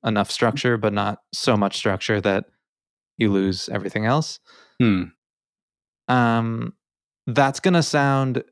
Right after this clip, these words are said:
Speaker 1: extremely structured to a lot of people, right?
Speaker 2: Yeah.
Speaker 1: I mentioned, like, the dance and improv side of things. So
Speaker 2: Mm-hmm.
Speaker 1: first, before we go to everything else, climbing, you know, I'm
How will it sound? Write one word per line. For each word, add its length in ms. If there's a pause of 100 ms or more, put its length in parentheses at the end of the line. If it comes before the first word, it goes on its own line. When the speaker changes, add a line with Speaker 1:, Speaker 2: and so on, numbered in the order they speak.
(340)
Speaker 1:
extremely 840
structured 640
to 140
a 20
lot 200
of 100
people, 460 (340)
right? 140
Speaker 2:
Yeah. 80
Speaker 1:
I 40
mentioned, 460
like, 240
the 80
dance 420
and 100
improv 360
side 180
of 100
things. 420 (480)
So 160
Speaker 2:
Mm-hmm. 140
Speaker 1:
first, 380
before 380
we 120
go 220
to 340
everything 440
else, 400 (560)
climbing, 800 (540)
you 80
know, 280 (280)
I'm 420